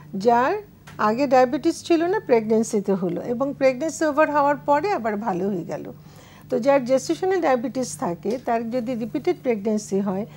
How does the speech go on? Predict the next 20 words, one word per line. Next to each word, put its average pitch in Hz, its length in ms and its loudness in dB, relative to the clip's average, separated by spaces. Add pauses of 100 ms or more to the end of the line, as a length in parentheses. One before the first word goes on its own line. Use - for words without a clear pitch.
(220)
এবং 247 220 4
repeated 277 420 -2
প্রেগন্যান্সিতে 320 580 0
যদি 330 200 4
তার 294 180 4 (460)
gestational 262 520 4
diabetes 208 560 2
হয়, 180 120 2
দুটো 277 340 -2
প্রেগন্যান্সির 330 540 0
পরে 294 320 2
কিন্তু 294 340 -4
অবধারিতভাবে 247 840 -2
তার 208 180 -4
diabetes 190 680 -6 (160)
হবে। 170 220 -8 (640)
তাহলে 311 520 2 (540)
কন্ট্রাসেপশনটাও 349 840 2
কিন্তু 277 260 2
একটা 233 400 0